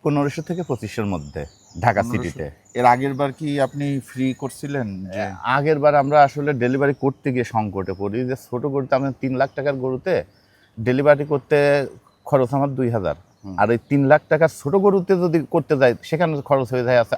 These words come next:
Speaker 1: আট হাজার। মানে, ছোট গরুতে, আহ, সংখ্যাটা, ডেলিভারির সমস্যাটা একটু বেশি হয়।
Speaker 2: আচ্ছা, তার মানে এক লক্ষ টাকার উপরে যদি গরু হয়, তাহলে আপনি ডেলিভারি ফ্রি দিবেন?
Speaker 1: ফ্রি।
Speaker 2: otherwise আপনার ডেলিভারির জন্য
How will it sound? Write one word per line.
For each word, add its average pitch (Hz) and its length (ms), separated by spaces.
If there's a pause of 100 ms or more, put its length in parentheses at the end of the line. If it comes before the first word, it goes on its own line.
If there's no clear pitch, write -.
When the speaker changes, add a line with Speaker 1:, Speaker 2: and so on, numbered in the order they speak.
Speaker 1:
আট 139 220
হাজার। 87 200
মানে, 123 180
ছোট 135 140
গরুতে, 160 380
আহ, - 720
সংখ্যাটা, 185 680
ডেলিভারির 160 520 (200)
সমস্যাটা 135 440
একটু 104 160
বেশি 92 240
হয়। 69 180 (480)
Speaker 2:
আচ্ছা, 104 240
তার 120 160
মানে 139 220
এক 127 260
লক্ষ 135 280
টাকার 143 280
উপরে 139 300
যদি 139 200
গরু 131 240
হয়, 170 160
তাহলে 131 200
আপনি 127 200
ডেলিভারি 117 380
ফ্রি 123 200
দিবেন? 85 260
Speaker 1:
ফ্রি। 80 240 (340)
Speaker 2:
otherwise 135 460
আপনার 113 360
ডেলিভারির 113 460
জন্য 143 400